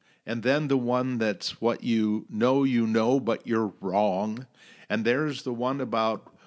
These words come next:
what you know you know, but you don't do anything about it. And I think I forgot to mention there's the one that represents what you don't know you don't know. And through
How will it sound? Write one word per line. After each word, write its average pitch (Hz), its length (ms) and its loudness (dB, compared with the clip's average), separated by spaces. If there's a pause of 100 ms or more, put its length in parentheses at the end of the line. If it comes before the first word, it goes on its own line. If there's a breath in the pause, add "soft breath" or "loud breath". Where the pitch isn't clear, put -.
(140 soft breath)
what - 240 0
you 120 400 4
know 127 600 4
you 107 180 2
know, 123 380 4
but 110 240 -2
you 117 100 2
don't 123 400 0
do 131 280 2
anything 120 640 0
about 104 460 2
it. - 320 -6 (1120)
And 104 160 -2
I 107 60 4
think 117 240 0
I 120 100 4
forgot 107 440 0
to 110 80 4
mention 104 420 0
there's 98 320 2
the 101 140 0
one 95 420 0 (720 soft breath)
that 92 160 -4
represents 90 720 -2
what 87 220 -4
you 90 160 -2
don't 95 500 0
know 90 400 0
you 85 460 -2 (100)
don't 87 380 -6 (160)
know. 120 560 4 (960 loud breath)
And 135 180 0
through 139 400 2